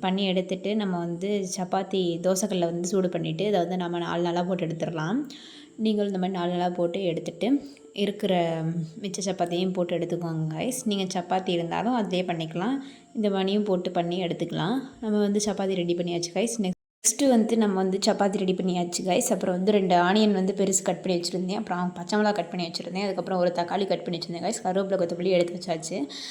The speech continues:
இப்போ நம்ம பண்ண சப்பாத்தி பன்னெண்டை வந்து இப்படி எடுத்து வச்சுக்கலாம். ஃபஸ்ட்டு வந்து நான் கட் பண்ணணும்ல இதை, அதனால நான் கத்தி வச்சு ட்ரை பண்ணலாம் அப்படின்னு சொல்லிட்டு, கட் பண்ணி பார்க்கலாம் அப்படின்னு சொல்லிட்டு பிளான்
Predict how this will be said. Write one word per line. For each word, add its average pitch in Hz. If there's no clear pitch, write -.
இப்போ -
நம்ம 196
பண்ண 190
சப்பாத்தி 180
பன்னெண்டை 175
வந்து 180
இப்படி 185
எடுத்து 175
வச்சுக்கலாம். 175
ஃபஸ்ட்டு 208
வந்து 214
நான் 196
கட் 175
பண்ணணும்ல 180
இதை, 180
அதனால 180
நான் 185
கத்தி 175
வச்சு 208
ட்ரை 180
பண்ணலாம் 170
அப்படின்னு 170
சொல்லிட்டு, 175
கட் 160
பண்ணி -
பார்க்கலாம் 170
அப்படின்னு 170
சொல்லிட்டு 170
பிளான் 170